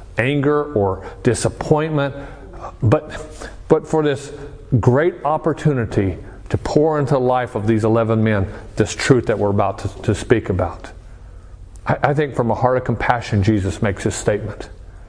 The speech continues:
I don't see it as a statement of, to beat people over the head with on Jesus' part, but a statement of, of truth.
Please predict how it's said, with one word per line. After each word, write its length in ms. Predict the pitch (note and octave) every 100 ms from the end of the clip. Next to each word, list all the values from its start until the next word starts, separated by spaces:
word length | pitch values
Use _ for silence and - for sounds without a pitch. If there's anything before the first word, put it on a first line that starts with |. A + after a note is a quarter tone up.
| -
I 140 | - A2
don't 160 | A#2
see 120 | - C3
it 40 |
as 120 | A2
a 100 | G2+
statement 420 | G2+ C3+ B2 A#2
of, 240 | A2 - -
to 80 | G#2
beat 240 | A2 C3
people 260 | - C3 B2+
over 160 | B2
the 60 | A#2
head 240 | G#2 C3
with 220 | B2+ B2+ -
on 180 | B2
Jesus' 460 | G#2+ C3 B2+ B2+ B2+
part, 320 | - C3 B2+ - - -
but 100 | A2
a 60 |
statement 500 | G2 - D3 D3 C#3
of, 400 | A2+ - - -
of 180 | - G#2+
truth. 720 | - - E3 B2 - - -